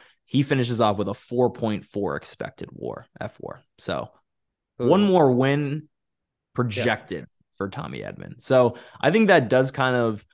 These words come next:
Speaker 1: support why we did have Tommy Edman, um, ahead of Pena, but I think it's a conversation, man. I, I don't think, like, you're out of left field saying that, you know, you're, you're pushing for Jeremy Pena here.
Speaker 2: Yeah, I mean, the, to close out my case, it's simply that,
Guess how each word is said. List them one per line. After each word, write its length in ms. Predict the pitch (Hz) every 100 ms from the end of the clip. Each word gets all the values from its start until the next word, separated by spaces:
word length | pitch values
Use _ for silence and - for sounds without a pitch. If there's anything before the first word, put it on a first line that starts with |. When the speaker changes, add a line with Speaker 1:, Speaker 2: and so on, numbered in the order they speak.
| _
Speaker 1:
support 440 | - 127 123 135 -
why 180 | 113
we 140 | 107 101
did 260 | - 104 117
have 220 | 131 135
Tommy 300 | 139 135 147
Edman, 580 | 143 143 147 151 160 120
um, 720 | 113 110 107 104 104 107 - _ _
ahead 280 | 117 - 120
of 140 | 131
Pena, 340 | 156 160 175 196
but 100 | 123
I 60 |
think 160 | 117 196
it's 100 | 226
a 40 |
conversation, 580 | - 151 107 113 120 -
man. 240 | 95 82 92
I, 340 | 113 131 135
I 40 | 170
don't 160 | 214
think, 160 | 196 185
like, 200 | 156 127
you're 480 | 113 135 139 127 123 - _
out 160 | 127 156
of 100 | 156
left 280 | 147 143 -
field 560 | 160 151 131 123 117 117 107
saying 460 | 87 139 127 123 120
that, 280 | 117 113 104
you 180 | - 120
know, 180 | 113 107
you're, 260 | 107 123
you're 160 | 104 117
pushing 280 | - 117 104
for 100 | 101
Jeremy 260 | 92 64
Pena 240 | - 82 60
here. 260 | - - - _ _
Speaker 2:
Yeah, 260 | 151 123 101
I 60 | 107
mean, 240 | 120 113
the, 160 | 127 104
to 160 | 143
close 340 | 131 143 135 131
out 140 | 113
my 220 | 113 113
case, 340 | 107 113 107 117
it's 160 | 107
simply 400 | - 117 113 117
that, 380 | 104 110 104 104